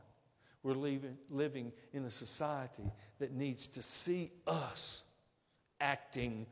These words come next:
like Jesus. Now, look back in, in, the, in verse eight, which I feel is the heart of the passage,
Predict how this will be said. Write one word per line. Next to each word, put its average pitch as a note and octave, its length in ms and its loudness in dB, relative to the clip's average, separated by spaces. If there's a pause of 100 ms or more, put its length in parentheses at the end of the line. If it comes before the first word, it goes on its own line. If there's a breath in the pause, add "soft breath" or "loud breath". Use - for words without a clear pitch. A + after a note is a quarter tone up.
(140 loud breath)
like A#2 560 4 (880)
Jesus. - 720 0 (880 loud breath)
Now, C#3+ 280 4 (240 loud breath)
look D#3 220 4
back D3+ 260 4
in, B2+ 160 -4 (220)
in, B2+ 240 -2
the, A2+ 400 0
in A2 180 -2
verse C#3+ 340 4
eight, A#2+ 340 0 (960)
which C3 200 -2 (120)
I D#3+ 200 2
feel A2+ 480 -2 (280 loud breath)
is G2+ 240 0
the F#2+ 100 -10
heart C#3 340 2
of C3+ 60 -4
the B2+ 80 2
passage, - 640 -4